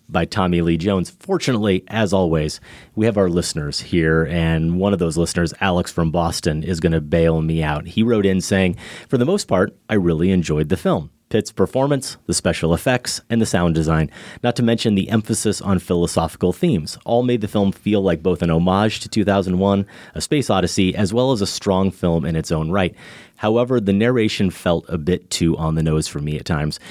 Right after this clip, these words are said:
and I'm not sure I totally bought into it." For example, Pitt narrates that he has, quote, "caused pain." And we can see that this idea of him causing others pain, as his father did, truly haunts him.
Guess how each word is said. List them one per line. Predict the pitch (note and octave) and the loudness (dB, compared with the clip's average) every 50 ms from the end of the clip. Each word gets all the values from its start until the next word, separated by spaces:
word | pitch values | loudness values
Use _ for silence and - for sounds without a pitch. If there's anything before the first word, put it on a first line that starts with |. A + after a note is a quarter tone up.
| - - - - | -20 -16 -6 0
and | A2 | 0
I'm | A2+ C3 | 2 4
not | E3 F3+ F3+ | 2 2 0
sure | - - E3 | 0 0 2
I | A#2+ G#2 | 2 0
totally | - - B2+ A#2+ A#2 A#2+ | 0 -2 0 0 2 0
bought | A#2 A2 A#2+ A#2+ B2+ | 0 2 0 0 0
into | D3+ D#3 C3+ F#2 C#2+ | 0 0 0 0 -2
it." | C#2+ - _ _ _ _ _ | -4 -10 _ _ _ _ _
For | - A#2 A#2 | -2 -2 -2
example, | G#2+ G2+ B2 A#2+ A#2 - A#2+ A#2 - - - - _ - | 0 0 0 -2 0 0 0 -2 -2 -6 -14 -20 _ -2
Pitt | D#3+ D3+ - | -2 -2 0
narrates | C3+ B2+ B2 B2 A#2+ A#2+ A#2 - - | 0 0 2 2 2 0 0 0 -2
that | A2 - | -2 -2
he | A2 G#2+ G2+ | 0 2 2
has, | F#2+ F2+ - | 2 0 -2
quote, | - - A2 G2+ G2 - - - | -2 0 0 0 0 -2 -6 -6
"caused | - A#2 G#2 G2+ G2 F2 - - | -2 0 2 2 0 -2 -6 -10
pain." | - - A#2+ A2+ F2+ D#2 D2 C#2+ - - - - - - - _ | -4 0 0 2 2 0 -2 -6 -8 -16 -20 -20 -20 -20 -6 _
And | A2+ A#2+ | 0 0
we | C#3+ C3+ | 2 0
can | D#3+ D3 | 0 -2
see | - - - G3+ G3 D#3 | -2 -2 -2 0 0 2
that | G2 G2+ F#2+ - - | 0 0 -2 0 0
this | G#2+ G2+ - | 0 0 2
idea | G#2+ F#2+ F#2 A2+ B2 A2 | 2 0 0 0 0 0
of | F#2 | 0
him | F#2+ G2+ F#2+ F#2 | 0 0 0 0
causing | - - C3+ D3 D3 A2 G2+ F#2 - | -2 -2 -2 -2 0 0 0 0 0
others | F2 D#2 E2 E2 - | 0 0 0 0 0
pain, | - - E2 D#2 D#2 D#2 - - | 0 -2 -2 -2 -2 -4 -2 -2
as | - - E2+ | -2 0 0
his | E2+ - - | 0 -2 -2
father | - D3 D3 D3 A2 F2+ D#2+ | -2 -2 0 2 0 0 2
did, | F2 D#2+ D#2 D2+ D2+ - | 2 0 0 -2 -4 -10
truly | - - - G#2 F#2 E2+ E2+ E2 | -6 -2 0 0 2 2 2 0
haunts | C#2+ G2+ G2+ F2 - - | 2 0 0 0 0 -2
him. | D#2+ C2+ C2 | -4 -6 -6